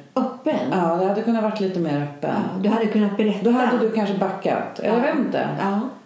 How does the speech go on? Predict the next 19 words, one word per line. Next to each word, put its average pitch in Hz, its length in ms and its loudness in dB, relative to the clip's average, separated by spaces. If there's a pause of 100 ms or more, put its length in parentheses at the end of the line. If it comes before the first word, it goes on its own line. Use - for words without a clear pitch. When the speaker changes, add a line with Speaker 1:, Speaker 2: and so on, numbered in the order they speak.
(160)
Speaker 2:
För 214 100 0
jag 233 180 4
blev, 254 200 2
jag 214 180 2
kände, 262 280 2
eller 226 240 2
så 254 120 0
här, 233 260 0
när 190 180 2
du 214 140 2
börjar 247 180 2
prata 220 240 0
om 185 100 2
den 180 120 0
här 160 120 0
reklamen 175 540 2
nu, 82 360 -2
Speaker 1:
Ja. 156 120 -2 (680)
Speaker 2:
då... 185 140 0